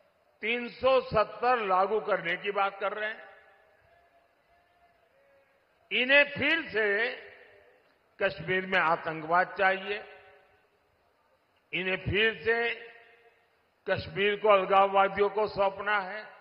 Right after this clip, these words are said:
ये फिर से पाकिस्तान को दोस्ती के पैजा-, पैगाम भेजेंगे, उन्हें गुलाब के फूल भेजेंगे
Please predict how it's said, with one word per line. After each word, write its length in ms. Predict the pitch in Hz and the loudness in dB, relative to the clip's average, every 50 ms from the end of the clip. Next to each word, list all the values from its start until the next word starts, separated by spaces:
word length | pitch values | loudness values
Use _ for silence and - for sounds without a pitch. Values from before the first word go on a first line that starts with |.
| - - _ _ _ _ _ _ _ _ _ _ _ _ _ _ _ _ _ _ _ _ _ _ _ - | -20 -20 _ _ _ _ _ _ _ _ _ _ _ _ _ _ _ _ _ _ _ _ _ _ _ -20
ये 260 | - - 226 233 233 | -8 2 6 6 6
फिर 340 | 233 - 170 233 262 269 254 | 6 4 2 4 4 4 6
से 160 | 269 277 277 | 6 6 6
पाकिस्तान 720 | 277 277 247 240 247 247 254 240 247 262 247 254 254 247 | 6 6 6 4 6 4 2 0 2 4 4 4 4 2
को 140 | 247 247 233 | 2 2 4
दोस्ती 360 | 226 226 226 220 226 240 247 | 4 2 2 2 0 -2 -2
के 120 | 226 240 | 0 0
पैजा-, 520 | 233 226 180 160 160 156 156 165 185 - - | 0 0 -2 -2 0 2 2 0 0 0 0
पैगाम 420 | 180 175 170 175 185 196 202 196 | 0 0 0 0 -2 -2 -4 -4
भेजेंगे, 760 | 196 196 196 185 196 208 202 196 196 202 208 - - - - - - - - _ _ _ _ _ _ _ _ _ _ _ _ _ _ _ _ _ - | -6 -6 -4 -4 -4 -6 -4 -6 -8 -8 -8 -10 -16 -20 -20 -20 -20 -20 -20 _ _ _ _ _ _ _ _ _ _ _ _ _ _ _ _ _ -6
उन्हें 240 | 196 220 240 226 185 | -2 0 0 0 2
गुलाब 360 | 208 208 208 214 220 226 220 | 4 6 8 8 8 8 6
के 80 | 240 | 2
फूल 300 | 226 160 139 190 202 202 | 0 2 2 2 2 2
भेजेंगे 560 | 196 196 202 202 202 208 208 208 208 214 220 | 2 0 0 0 0 -2 -4 -4 -4 -4 -6